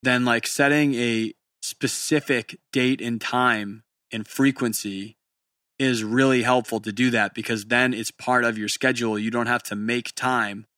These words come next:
Big thing that people say out there is, "I don't have time for that." And the reason they say that is because they haven't decided to make time for that.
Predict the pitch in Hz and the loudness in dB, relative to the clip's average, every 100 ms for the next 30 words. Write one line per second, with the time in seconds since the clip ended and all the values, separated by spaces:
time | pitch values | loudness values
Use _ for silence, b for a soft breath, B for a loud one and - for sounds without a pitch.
0 | _ _ _ _ - 143 - 151 127 143 | _ _ _ _ 0 0 2 2 2 0
1 | 135 120 - 143 131 120 117 107 104 - | 0 -2 0 2 2 2 0 0 -2 0
2 | 120 127 117 110 - 117 113 107 101 92 | 2 2 0 -2 0 0 0 -2 -8 -8
3 | 87 - _ _ _ _ _ - 123 117 | -10 -14 _ _ _ _ _ -4 0 2
4 | 123 127 120 120 113 - 127 117 110 107 | 4 2 2 0 0 0 2 4 2 2
5 | 104 117 107 110 107 110 113 110 107 104 | -2 -6 -6 -4 -2 -2 0 0 -2 -6
6 | - 110 104 98 - 107 104 - 110 101 | -2 0 0 -2 -6 -6 -6 -4 -2 -2
7 | 98 98 98 90 78 | -4 -12 -10 -10 -10